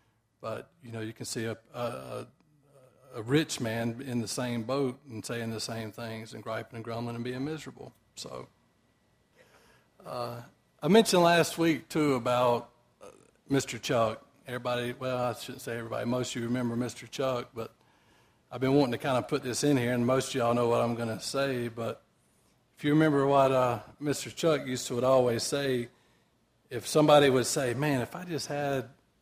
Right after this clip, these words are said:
all this money, if I had a lot of money, man, I could do a lot of good. I could do this, I could do that. If only I had all this money." Does, does anybody remember what he would say? That's right. "What are you doing with the dollar that's in your pocket?"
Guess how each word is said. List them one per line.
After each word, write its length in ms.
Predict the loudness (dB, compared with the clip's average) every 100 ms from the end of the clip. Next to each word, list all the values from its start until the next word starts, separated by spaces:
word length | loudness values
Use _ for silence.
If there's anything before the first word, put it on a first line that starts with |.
| _ _ _
all 320 | -4 0 0 2
this 280 | 0 -2
money, 320 | -2 -2 0 -4
if 180 | -4
I 40 | -6
had 120 | -4
a 40 |
lot 300 | 0 4 6
of 80 | 6
money, 500 | 4 4 2 0 -4 -12 _ _ _ _ _ _ _ _ _ _ _ _
man, 200 | -2 0
I 120 | 0 -4
could 140 | -6
do 120 | -4
a 20 |
lot 200 | 0 0
of 100 | -2
good. 260 | -4 -4 -2
I 120 | -4
could 200 | -4 -8
do 160 | -4 -2
this, 440 | 2 2 0 -2
I 100 | -6
could 160 | -8 -10
do 140 | -6
that. 280 | -4 -4 -4
If 120 | -4
only 260 | 0 0 0
I 60 |
had 180 | 0 0
all 180 | 2 2
this 220 | 2 -2
money." 380 | 0 2 0 -4 -12 _ _ _ _
Does, 160 | -12 -12 -12
does 120 | -2
anybody 260 | 0 2 2
remember 280 | 2 2 0
what 160 | -2
he 80 | -2
would 140 | -6
say? 340 | -4 -4 -4 -6 _ _ _ _ _ _ _ _ _ _ _ _ _ -10
That's 260 | -8 -4
right. 220 | -2 -2 -6 _ _ _
"What 160 | -6 0
are 60 |
you 100 | 0
doing 220 | 2 0 0
with 100 | -4
the 80 |
dollar 320 | -4 -2 -2 -2
that's 220 | -6 -4
in 100 | -4
your 120 | -4
pocket?" 420 | -6 -10 -10 -18